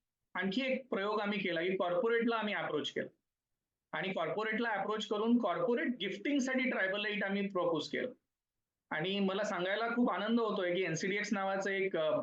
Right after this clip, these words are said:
भारतातलं कॉर्पोरेट, जो भारत सरकारने तयार केलेली कमोडिटी मार्केटची संस्था आहे, प्लॅटफॉर्म आहे, आणि दुसरं Nishino नावाची एक जपानी ग्रुपची कंपनी, यांनी दिवाळी गिफ्टिंगसाठी ट्रायबलाइट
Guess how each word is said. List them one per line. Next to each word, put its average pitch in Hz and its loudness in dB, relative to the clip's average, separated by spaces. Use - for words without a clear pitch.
भारतातलं 170 0
कॉर्पोरेट, 175 0
जो 170 0
भारत 147 -2
सरकारने 170 -2
तयार 156 0
केलेली 165 0
कमोडिटी 160 0
मार्केटची 151 -4
संस्था 160 -2
आहे, 143 -2
प्लॅटफॉर्म 196 -2
आहे, 143 -2
आणि 196 2
दुसरं 202 2
Nishino 247 2
नावाची 247 0
एक 202 0
जपानी 220 -2
ग्रुपची 202 2
कंपनी, 151 0
यांनी 233 2
दिवाळी 202 2
गिफ्टिंगसाठी 233 2
ट्रायबलाइट 220 0